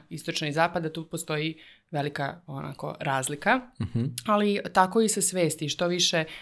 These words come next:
Speaker 1: da kažem, skrenemo, ovaj, zapravo obje-, objedinimo te razlike u nama, toliko je tako i naša svest proširena, ali isto tako živimo, e, zdraviji život. Tako da, e, generalno to isključivanje stvari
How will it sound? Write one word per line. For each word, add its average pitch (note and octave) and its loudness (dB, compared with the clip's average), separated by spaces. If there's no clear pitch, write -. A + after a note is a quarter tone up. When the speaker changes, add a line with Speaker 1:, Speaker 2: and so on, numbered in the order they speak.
Speaker 1:
da E3+ -2
kažem, E3+ 4
skrenemo, E3 2
ovaj, D#3 0
zapravo G3+ 2
obje-, F3 2
objedinimo E3+ 2
te E3 2
razlike C#3+ 0
u D#3 2
nama, G3 2
toliko F#3 4
je F3 6
tako E3 4
i E3+ 2
naša D#3+ 2
svest - 0
proširena, F#3+ 0
ali F3 4
isto G3+ 2
tako F3+ 2
živimo, F3 2
e, D3+ -4
zdraviji D#3 4
život. D3 -4
Tako F3+ 0
da, G#3 2
e, G3+ 2
generalno G#3+ 2
to G3 0
isključivanje F#3+ 2
stvari E3 2